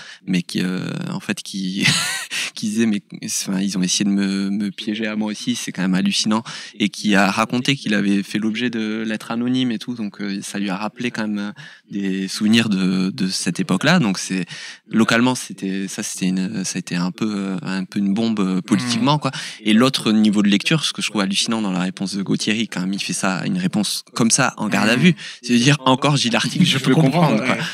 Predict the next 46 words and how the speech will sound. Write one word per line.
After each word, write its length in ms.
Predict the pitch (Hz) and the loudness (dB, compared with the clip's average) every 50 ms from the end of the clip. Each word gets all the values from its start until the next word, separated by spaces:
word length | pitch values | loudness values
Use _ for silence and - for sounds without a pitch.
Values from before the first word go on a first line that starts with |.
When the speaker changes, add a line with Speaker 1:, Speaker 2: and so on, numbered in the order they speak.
| - - - | -10 -12 -2
Speaker 1:
Enfin, 120 | - 110 101 | 2 2 4
il 180 | 104 104 104 | 4 6 4
accrédite 460 | - - - - 120 110 131 147 - 123 | 4 4 4 2 2 2 2 0 0 -2
l'idée 320 | 110 110 107 120 143 156 | -2 -2 0 2 2 0
que 120 | 151 - 110 | 0 -2 -6
ça 120 | - 120 - | -6 -6 -4
peut 100 | - 95 | -4 -4
avoir 180 | 104 101 95 104 | -4 -4 -2 -2
une 100 | 107 107 | -2 -2
utilité, 580 | 98 - - 107 104 98 - 135 147 147 147 | -2 -2 -2 -2 -2 0 2 2 4 4 2
que 640 | - - 107 104 104 101 101 104 104 104 104 104 104 - 165 - - | 0 0 2 4 4 4 4 2 2 2 0 0 -2 -4 -8 -10 -6
c'est, 440 | - - - 107 107 104 104 104 101 | -4 -2 0 0 0 0 0 -2 -4
ça 120 | - 110 95 | -4 -6 -4
peut 100 | - 101 | -4 -6
être 140 | - - | -6 -4
une 100 | 107 110 | -2 0
arme 140 | 110 107 110 | 0 0 0
Speaker 2:
Ouais. 40 | - | -2
Speaker 1:
politique 420 | 120 107 101 104 - 127 123 - | -2 -2 -4 -2 -2 -2 0 0
et 40 | 143 | 2
tout. 120 | 139 156 135 | 2 2 2
C'est, 340 | - - - 98 92 95 90 | 2 0 0 0 0 -2 -2
c'est 600 | - - - 101 98 101 104 98 - 80 - - - _ _ _ _ _ _ - _ | -4 -4 -4 -4 -4 -4 -4 -4 -4 -6 -6 -8 -10 _ _ _ _ _ _ -20 _
complètement 380 | - 113 - 113 104 107 104 104 | -6 -4 -2 -2 -2 -2 -2 -4
fou, 160 | - - - | -4 -8 -8
quoi. 180 | - - 101 - - | -8 -8 -10 -10 -12
Speaker 2:
C'est 200 | - - - - | -16 -16 -6 -4
édifiant. 420 | 139 139 127 123 117 - 113 101 - - 120 - - - - - - - | -4 -4 -2 -2 -2 -2 -2 -4 -6 -8 -10 -8 -6 -6 -6 -6 -6 -2
Et, 240 | - 139 147 151 - | 2 2 2 4 2
euh, 180 | 117 117 113 113 | 0 -2 -2 -2
la 200 | 113 113 113 110 | -2 -2 0 0
suite, 460 | - - - 175 170 170 - - - - _ | 2 2 4 2 2 0 -2 -4 -6 -10 _
du 140 | - 110 113 | -10 -10 -8
coup, 160 | - - 147 | -4 -2 -2
des 160 | 131 120 113 123 | -2 -2 -2 -2
articles 680 | 120 - - - - 127 113 - 117 110 107 104 - - - | -4 -4 -4 -4 -4 -4 -4 -4 -4 -4 -4 -6 -8 -6 -2
sont 360 | - - - 131 123 - - _ _ _ _ _ _ - | 0 0 0 0 -2 -4 -8 _ _ _ _ _ _ 4
aussi, 580 | 147 147 151 147 - - - 160 151 147 139 131 | 6 6 6 6 4 2 2 2 2 4 2 2
euh, 220 | 117 110 107 104 104 - - _ _ | 0 -2 -4 -6 -8 -12 -20 _ _
très 220 | - - 143 127 | 0 0 2 2
intéressants 460 | 123 113 117 113 110 107 - 127 131 135 | 0 -2 -4 -4 -2 -2 -2 -2 -4 -4
et 80 | 123 113 | -4 -6
édifiants. 480 | 110 107 110 104 - - 135 156 175 180 - | -6 -6 -6 -6 -4 -2 -2 -2 -4 -4 -6
Je 80 | 123 117 | -10 -10
vous 120 | 120 117 | -8 -6
invite 280 | 117 117 120 123 123 | -6 -6 -6 -8 -10